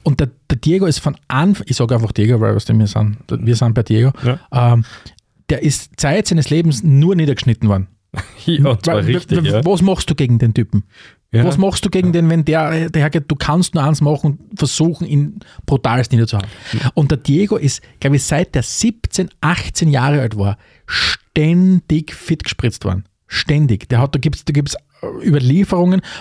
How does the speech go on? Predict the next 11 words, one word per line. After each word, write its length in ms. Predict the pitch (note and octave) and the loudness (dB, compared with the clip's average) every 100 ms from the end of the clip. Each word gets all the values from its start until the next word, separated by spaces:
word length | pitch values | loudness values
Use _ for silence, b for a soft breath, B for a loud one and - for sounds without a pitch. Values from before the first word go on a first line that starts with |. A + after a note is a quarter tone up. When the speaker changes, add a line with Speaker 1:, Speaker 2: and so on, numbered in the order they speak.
| - | -4
Speaker 1:
wo 100 | C#3 | -2
der 180 | D3+ D3 | 0 0
für 120 | D3 | 0
gewisse 440 | C#3 C3 E3 - | 0 2 2 0
Spiele 420 | - - D#3 D#3 - | -2 0 -2 0 0
elf 320 | D#3+ F3 - | 0 0 -4
Spritzen 580 | - - D3+ - - D3+ | -6 -2 -2 0 0 0
mit 120 | C3+ | 0
Cortison 640 | D3 C#3 C3+ - C#3 F3 | -2 0 0 2 2 2
gekriegt 400 | - B2+ A2+ - | 0 -2 -2 -6
hat. 220 | - - | -8 -8